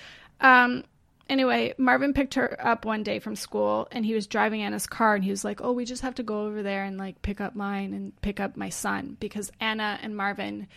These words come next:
had a son, Marvin Junior, th-, who was adopted because Anna couldn't have kids.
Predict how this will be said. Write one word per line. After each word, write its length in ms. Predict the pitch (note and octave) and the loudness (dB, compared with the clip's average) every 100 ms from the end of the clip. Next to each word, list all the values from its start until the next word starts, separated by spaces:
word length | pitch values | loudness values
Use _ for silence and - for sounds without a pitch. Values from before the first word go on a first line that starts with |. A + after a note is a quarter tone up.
| - _ - | -20 _ -8
had 180 | A3 G#3 | -4 -4
a 40 | |
son, 520 | - A#3+ G#3+ G#3 A3 - - _ A3 | -2 0 0 0 -6 -10 -20 _ -6
Marvin 500 | G#3 G3+ G#3 G3+ F#3 | -4 -2 -4 -4 -6
Junior, 560 | G#3+ G#3 G3+ G3 A3 G3 - _ _ - - | -4 -4 -2 -4 -4 -8 -16 _ _ -16 -8
th-, 140 | G#3 | -2
who 80 | G#3+ | 0
was 160 | G#3 G3+ | 0 0
adopted 640 | F3+ - - - - - | -2 -4 -4 -10 -12 -8
because 260 | G3+ G#3 G3 | -6 -4 -6
Anna 220 | G3+ G3+ | -6 -8
couldn't 220 | G#3 G#3 | -8 -6
have 180 | F#3+ - | -6 -8
kids. 400 | - - - | -12 -14 -16